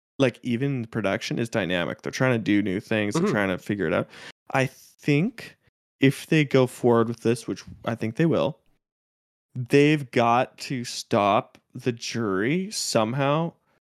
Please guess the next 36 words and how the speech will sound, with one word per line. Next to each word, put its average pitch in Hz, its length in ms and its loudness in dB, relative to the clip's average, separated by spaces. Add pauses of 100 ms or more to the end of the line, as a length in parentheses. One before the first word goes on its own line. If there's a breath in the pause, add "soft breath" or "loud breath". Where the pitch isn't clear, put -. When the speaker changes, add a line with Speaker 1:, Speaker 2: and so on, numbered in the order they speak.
(240)
Speaker 1:
from 139 260 4
being 123 300 2
like, 117 260 -2
"This 123 340 2
is 104 240 0
my 101 380 -4
moment." 85 580 -8 (600)
You 135 80 6
know 147 60 6
what 147 80 6
I 131 60 2
mean? 135 300 -2
Speaker 2:
Bro, - 140 -12
are 98 60 -6
you, 87 100 -6
you're 92 300 -4
telling 95 360 -4
me, 90 220 -4
bro. - 420 -8
Freaking 98 300 -4
hi-, 85 120 -4
Speaker 1:
You 143 100 4
know 147 240 4 (120)
who 135 60 2
we're 135 120 0
talking 107 320 -2
Speaker 2:
freaking 104 280 -4
Speaker 1:
about. 87 160 -6
Speaker 2:
high 98 260 -2
in 90 220 -2
the 87 80 -2
freaking 90 440 -4
Final 95 280 -2
Tribal, 90 400 -2
bro. 76 280 -4
Like, 78 400 -8